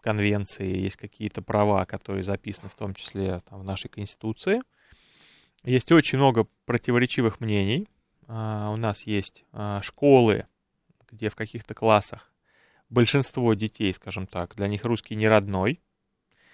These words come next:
Не будем говорить, что они не понимают, там, опять же, разное, разный уровень знаний русского языка у таких детей.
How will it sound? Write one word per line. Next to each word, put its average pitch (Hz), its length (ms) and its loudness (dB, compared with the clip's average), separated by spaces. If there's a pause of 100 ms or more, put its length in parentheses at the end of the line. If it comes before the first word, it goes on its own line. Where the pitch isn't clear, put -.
(260)
Не 131 80 0
будем 147 180 4
говорить, 120 220 2
что - 120 -8
они 110 140 -2
не 113 100 -2
понимают, 208 540 0
там, 95 180 -4
опять 95 260 -6
же, 104 80 -2
разное, 92 460 0 (400)
разный 113 340 0
уровень 110 280 0
знаний 104 400 2
русского 92 380 -6
языка 90 360 -8
у 95 80 -8
таких 98 380 -16
детей. 101 360 -10